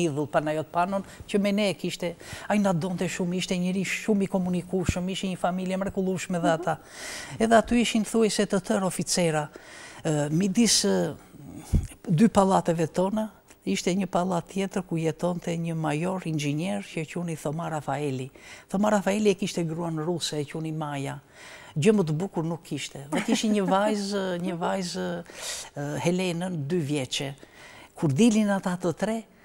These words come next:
Speaker 1: ne linim topin, ndalonim lojën dhe
Speaker 2: Dhe
Speaker 1: shikonim
Speaker 2: shikonim.
Speaker 1: këtë çift të mrekullueshëm. Ky kishte studiuar në Kiev dhe ishte vajzë generali. Mirë, po ç'ndodhi? Erdhi kjo periudha që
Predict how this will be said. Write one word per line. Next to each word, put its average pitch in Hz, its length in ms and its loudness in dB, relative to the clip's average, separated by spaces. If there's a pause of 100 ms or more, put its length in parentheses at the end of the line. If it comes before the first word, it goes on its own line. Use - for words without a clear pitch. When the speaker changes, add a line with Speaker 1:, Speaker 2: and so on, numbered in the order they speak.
(240)
Speaker 1:
ne 180 160 6
linim 214 320 6
topin, 185 580 2
ndalonim 185 460 4
lojën 202 460 -2
dhe 165 60 -6
Speaker 2:
Dhe 165 80 2
Speaker 1:
shikonim 185 520 0
Speaker 2:
shikonim. - 60 -4
Speaker 1:
këtë - 240 0
çift - 300 -4
të 156 40 -2
mrekullueshëm. 147 720 -2
Ky 233 120 0
kishte - 280 -4
studiuar 180 500 -4
në 160 260 -6
Kiev 190 280 -2
dhe 160 140 -4
ishte 160 180 -6
vajzë 151 260 -2
generali. 139 540 -2 (720)
Mirë, 247 200 4
po 233 100 4
ç'ndodhi? 185 500 2 (680)
Erdhi 220 260 6
kjo 220 160 2
periudha 220 540 4
që 190 260 -2